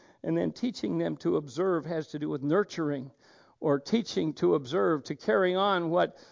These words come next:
what God asks us to. That's, a lot of people call that discipleship. And those four things ought to be true. But you wanna know something?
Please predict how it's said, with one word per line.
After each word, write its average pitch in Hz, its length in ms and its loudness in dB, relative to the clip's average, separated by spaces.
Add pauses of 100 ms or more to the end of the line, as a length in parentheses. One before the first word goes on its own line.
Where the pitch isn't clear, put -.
(160)
what 180 200 6
God 175 260 6
asks 175 380 2
us 165 180 0
to. 160 140 -2
That's, 233 300 0
a 226 80 0
lot 196 200 4
of 175 60 -6
people 185 240 -4
call 202 220 4
that 175 160 0
discipleship. 151 920 -6 (1000)
And 185 140 8
those 277 240 12
four 269 260 12
things 254 440 4
ought 247 120 12
to 240 60 8
be 226 140 6
true. 262 240 10
But 220 180 6
you 247 80 2
wanna 277 240 10
know 262 160 10
something? 277 540 6